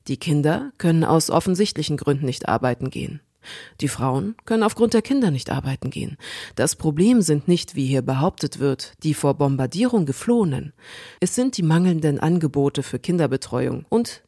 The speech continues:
die Dauer bei der Anerkennung von Berufsabschlüssen. Aber hier fängt auch schon der Denkfehler an. Denn ganz unabhängig davon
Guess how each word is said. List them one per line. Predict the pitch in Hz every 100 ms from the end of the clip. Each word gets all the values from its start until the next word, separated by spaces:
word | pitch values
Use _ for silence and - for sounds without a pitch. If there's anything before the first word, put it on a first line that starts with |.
| -
die | 240
Dauer | 214 220 139
bei | 139
der | 139 -
Anerkennung | 175 151 139 131 127
von | 131
Berufsabschlüssen. | 135 147 180 - - - 127 - - 156 _ _ - - - - -
Aber | 226 233
hier | 220 240
fängt | 214 190
auch | 160 160
schon | - 160
der | 143
Denkfehler | 151 147 - 143 139
an. | - 135 - - - _ -
Denn | 160 151
ganz | 170 226
unabhängig | - 262 233 175 139 -
davon | 135 - 101